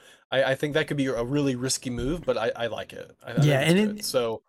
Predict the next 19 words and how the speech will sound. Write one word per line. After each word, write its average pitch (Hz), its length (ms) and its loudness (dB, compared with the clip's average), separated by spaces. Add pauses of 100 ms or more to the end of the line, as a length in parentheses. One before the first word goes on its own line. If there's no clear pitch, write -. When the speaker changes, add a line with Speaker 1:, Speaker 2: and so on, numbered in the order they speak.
(120)
Speaker 2:
if 185 180 4
it 220 80 6
wasn't, 254 320 2
if 180 100 6
Speaker 1:
Yeah. - 40 -4
Speaker 2:
Justin 196 300 4
Herbert 165 280 4
wasn't 160 280 4
there, 143 220 4
I 151 120 4
would 160 140 4
have 131 200 0
definitely 147 440 2
punted 131 440 2
on 127 180 2
quarterback 131 440 2
too. 135 180 4
It's 131 160 4
just 156 220 2